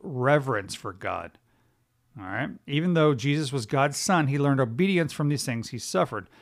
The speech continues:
In this way, God qualified him to be the perfect high priest,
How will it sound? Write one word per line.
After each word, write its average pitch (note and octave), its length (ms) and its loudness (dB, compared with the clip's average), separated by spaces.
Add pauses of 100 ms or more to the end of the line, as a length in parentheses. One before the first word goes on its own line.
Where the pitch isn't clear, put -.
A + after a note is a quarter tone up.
(280)
In C#3+ 160 -2
this D#3+ 180 -2
way, C#3+ 220 2
God B2+ 460 -2
qualified E3+ 580 4
him B2 180 0
to A#2+ 60 -4
be A#2+ 100 -4
the A#2+ 100 -6
perfect B2+ 480 -2
high F#3 360 2
priest, A2+ 600 -6